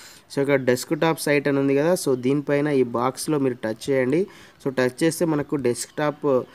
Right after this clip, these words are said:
వ్యూ అనేది ఎనేబుల్ అవుతుంది. అంటే కంప్యూటర్లో స్క్రీన్ ఏ విధంగా వస్తుందో మన మొబైల్లో కూడా స్క్రీన్ అనేది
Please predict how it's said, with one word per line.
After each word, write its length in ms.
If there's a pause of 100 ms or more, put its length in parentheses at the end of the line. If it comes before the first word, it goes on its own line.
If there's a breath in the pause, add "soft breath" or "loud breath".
(240 loud breath)
వ్యూ 240
అనేది 300
ఎనేబుల్ 360
అవుతుంది. 340
అంటే 160
కంప్యూటర్లో 800
స్క్రీన్ 340
ఏ 140
విధంగా 380
వస్తుందో 420
మన 140
మొబైల్లో 580
కూడా 200
స్క్రీన్ 380
అనేది 440